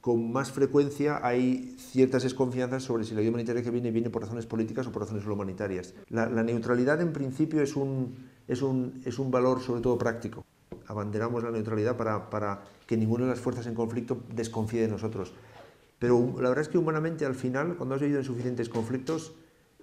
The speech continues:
de manera instintiva te das cuenta que,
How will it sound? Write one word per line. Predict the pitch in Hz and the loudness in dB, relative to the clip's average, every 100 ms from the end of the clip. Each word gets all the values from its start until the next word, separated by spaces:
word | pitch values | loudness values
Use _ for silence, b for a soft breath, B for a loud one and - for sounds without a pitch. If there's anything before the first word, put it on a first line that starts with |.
| - | -6
de | 117 | -2
manera | 117 127 | 0 2
instintiva | 151 151 127 120 131 135 143 - - - | 0 0 -2 2 4 4 0 -4 -12 -4
te | |
das | 120 117 | -2 0
cuenta | 120 117 117 | -2 0 -2
que, | 113 107 101 101 101 98 98 98 95 98 98 | 0 2 4 2 0 0 0 -2 -4 -6 -8